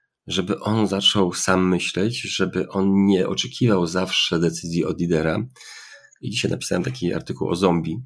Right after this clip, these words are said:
<laughs> żeby nie był takim zombie, który przychodzi do pracy, e, tylko, mm, żeby odfajkować to, co, mm, jego szef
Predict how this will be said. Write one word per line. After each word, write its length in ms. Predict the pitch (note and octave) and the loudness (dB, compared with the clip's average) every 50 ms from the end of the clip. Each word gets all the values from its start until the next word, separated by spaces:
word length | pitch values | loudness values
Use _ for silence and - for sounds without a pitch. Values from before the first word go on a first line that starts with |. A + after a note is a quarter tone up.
| - - - | -14 -16 -14
<laughs> 260 | - - - A2+ G#2 | -8 -2 2 2 2
żeby 160 | F#2 F#2 F#2+ | 2 2 2
nie 100 | G#2+ G#2+ | 0 0
był 100 | G2 G2 | 0 0
takim 320 | - - - - F#2 F#2+ F2+ | -2 -4 -2 -2 -2 -2 -2
zombie, 360 | F2+ - G2+ F#2+ F2+ - - - | -2 -2 0 0 -2 -2 -6 -8
który 160 | - - F2+ | -8 -8 -8
przychodzi 360 | F2 - - - G2 F2+ F2 | -6 -8 -6 -4 -2 -2 -2
do 120 | E2 E2 F2 | -2 -4 -4
pracy, 500 | - - E2+ D2 - - E2 E2 E2+ - - - - - - - - - - - - - - | -2 -2 -4 -2 -2 -4 -4 -4 -4 -6 -12 -20 -20 -20 -20 -20 -20 -20 -20 -20 -20 -18 -12
e, 300 | - E2+ D#2+ D#2+ E2 E2 E2 - - | -10 -8 -6 -4 -4 -6 -8 -8 -6
tylko, 760 | - F2 E2+ F2 - - - - F2 E2+ E2+ E2+ E2+ E2+ E2+ - - - E2+ | -6 -4 -4 -6 -8 -10 -8 -4 -2 0 0 0 0 0 -2 -4 -8 -8 -6
mm, 840 | F2 F2 F2 F2 F2 E2+ E2+ F2 E2+ F2 F2 F2 F2 F2 E2+ E2 - _ _ _ _ _ _ _ _ _ _ _ _ - - - F#2+ | -4 -4 -4 -2 -2 -2 -2 -2 -2 -2 -2 0 -2 -2 -4 -6 -8 _ _ _ _ _ _ _ _ _ _ _ _ -12 -8 -6 -4
żeby 460 | E2+ - - F2 E2 F#2 F2+ - - | -4 -4 -4 0 0 0 0 0 -2
odfajkować 580 | - - - - E2 - - G2 F#2 F2+ E2+ - | -6 -4 -4 -4 -2 -2 0 0 0 0 -2 -2
to, 100 | - F2 | -6 -8
co, 300 | - E2+ E2 E2 E2 E2 - - - F2 | -4 -4 -2 -2 -2 -4 -4 -6 -6 -4
mm, 400 | E2 D#2+ D#2+ D#2+ D#2+ - E2 E2+ | -4 -4 -4 -4 -6 -6 -6 -6
jego 380 | F2+ F2 F2 E2 E2 - - - | -4 -2 -2 -2 -4 -4 -6 -6
szef 460 | - - - F#2 F2 - - - | -4 0 2 2 0 0 -4 -10